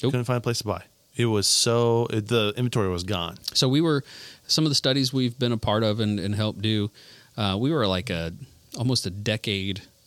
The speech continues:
Speaker 1: uh, short of inventory, right? So norm-, like over,
Speaker 2: Wow.
Speaker 1: so from, like, twenty ten to twenty twenty, you should have built X amount of homes, and we were,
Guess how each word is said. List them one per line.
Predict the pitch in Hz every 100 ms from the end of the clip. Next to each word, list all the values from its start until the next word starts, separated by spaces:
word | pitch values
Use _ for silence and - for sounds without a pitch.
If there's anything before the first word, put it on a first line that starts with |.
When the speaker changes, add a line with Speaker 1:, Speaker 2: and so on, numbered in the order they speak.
| _ _ _ _ 190
Speaker 1:
uh, | 92
short | 104 - 123 113
of | 87 98
inventory, | 107 98 - 62 -
right? | 104 101
So | 110
norm-, | 107 113 120
like | 123 98
over, | 110 110 107 101
Speaker 2:
Wow. | 98 92 85 80
Speaker 1:
so | 139
from, | 131 123
like, | 107 92 - _ - -
twenty | 143 127 117
ten | - 127 120
to | 104
twenty | - 120 107
twenty, | - 156 151 107
you | 107 104 120
should | - 110
have | 104
built | 117 110
X | 107 -
amount | 117 95 92
of |
homes, | - 143 117 101
and | 107 107
we |
were, | 113 101 98